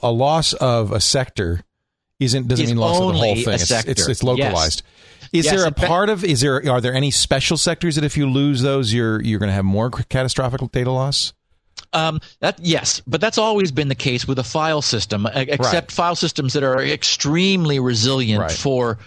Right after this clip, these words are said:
Speaker 2: for loss, that, that, like, maintain redundant indexes and
Speaker 1: Right,
Speaker 2: things. You know, the,
Speaker 1: right.
Speaker 2: the classic is you, in the old fat days, if you lost the first sector of the root directory, you were hosed.
Speaker 1: Right.
Speaker 2: I mean,
Speaker 1: There's
Speaker 2: it
Speaker 1: no
Speaker 2: was just,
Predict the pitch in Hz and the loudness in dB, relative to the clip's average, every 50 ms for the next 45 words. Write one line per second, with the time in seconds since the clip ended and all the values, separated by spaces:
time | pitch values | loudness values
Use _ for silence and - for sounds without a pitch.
0 | - _ - - - 147 139 135 127 123 135 131 113 98 92 - - - - - | -20 _ -10 -6 -4 -2 0 0 0 0 0 0 0 0 0 -2 -2 -4 -4 -2
1 | 131 127 127 123 123 127 117 123 120 120 120 - 143 131 135 139 143 139 139 139 | -4 -4 -2 -2 -4 -2 -2 -2 -4 -4 -6 -6 -4 -4 -4 -2 0 0 -2 -2
2 | 139 - 143 147 147 151 151 147 139 135 - - - _ _ - 139 143 131 107 | -2 -2 -2 -2 0 0 0 0 0 -2 -4 -8 -20 _ _ -6 -4 -4 -2 0
3 | 143 143 143 139 131 131 127 120 - - 151 151 143 135 117 107 - 113 101 95 | 0 0 0 0 0 -2 -2 -4 -2 -2 -2 0 0 0 -2 -2 -2 -2 -2 0
4 | 98 95 92 95 92 90 120 127 117 107 104 127 127 117 104 - - - - - | 0 0 0 0 0 0 0 0 0 0 0 0 0 -2 -2 -4 -8 -10 -4 -2
5 | 143 139 127 113 - - 160 156 151 170 - - - 127 113 113 - - - - | -2 -2 -2 -4 -4 -2 -2 0 0 0 0 0 0 0 -2 -4 -6 -12 -18 -14
6 | - - 143 143 135 117 127 135 135 127 120 143 - 151 147 180 160 160 143 127 | -8 -4 -2 -2 0 0 0 0 0 0 -2 -2 -2 -2 -2 0 0 -2 0 0
7 | 123 110 127 131 143 147 131 - - 151 147 165 - 135 - 117 107 98 95 101 | 0 0 0 0 0 -2 -2 -2 -2 0 0 0 -2 -2 -2 0 0 0 0 0
8 | 107 107 - - - - - 143 117 131 139 143 135 143 147 156 165 170 - - | -2 -2 -4 -6 -10 -8 -6 -4 -2 0 0 0 0 0 0 0 0 -2 -2 -4
9 | - 139 127 117 107 117 - - _ - - - - 170 185 196 - - - - | -2 -2 -2 -2 -2 -4 -10 -18 _ -20 -10 -4 -2 0 0 0 -2 -4 -4 -4
10 | - - - 165 147 - - - 151 151 147 139 113 110 113 104 101 127 160 214 | -2 -2 0 0 -2 -4 -4 -4 -2 -2 -2 -2 -2 0 0 0 2 0 0 0
11 | 175 127 117 120 110 101 95 92 - - 107 98 95 98 110 113 - - _ _ | -2 -2 -2 0 0 0 -2 -2 -4 -4 -2 -2 0 -2 -2 -4 -8 -12 _ _
12 | _ - 254 277 180 156 147 196 330 311 - - - - - 123 120 98 73 - | _ -2 0 2 2 2 2 0 0 0 -2 -2 -4 -4 -2 -2 -2 -2 -4 -8
13 | _ _ _ _ _ _ _ - - 135 127 139 147 147 139 120 127 - - | _ _ _ _ _ _ _ -6 -4 -2 0 0 0 0 0 0 0 0 2